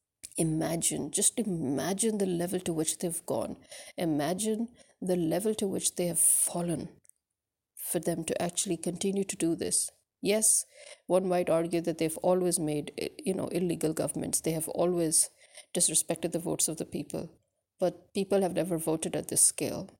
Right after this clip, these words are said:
as, as we know. Since the first time they trampled on people's votes and killed Fatma Jinnah, after that, the second time they did that was with Bhutto,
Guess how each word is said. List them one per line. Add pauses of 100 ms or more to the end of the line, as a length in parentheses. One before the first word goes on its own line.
(220)
as,
as
we
know. (360)
Since
the
first
time (360)
they
trampled
on
people's
votes (600)
and
killed
Fatma
Jinnah, (180)
after
that, (500)
the
second
time
they
did
that (140)
was
with
Bhutto,